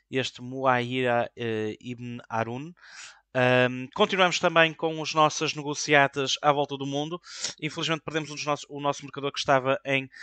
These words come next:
Constantinopla, mas estamos a enviar agora um para o Cairo, para ver se consegue também, a partir dali,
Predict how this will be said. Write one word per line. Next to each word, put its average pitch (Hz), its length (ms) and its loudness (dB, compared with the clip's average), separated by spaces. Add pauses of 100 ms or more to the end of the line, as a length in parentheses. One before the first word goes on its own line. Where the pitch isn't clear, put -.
(200)
Constantinopla, 131 720 0
mas 135 160 -4
estamos 127 340 -2
a 131 60 -4
enviar 120 300 0
agora 120 240 -2
um 120 120 -10
para 120 400 0
o 117 120 -18
Cairo, 123 440 4 (360)
para 113 120 -10
ver 120 120 -4
se - 80 -8
consegue 120 340 -8
também, 117 420 0 (160)
a 131 120 0
partir 127 400 -4
dali, 120 420 -2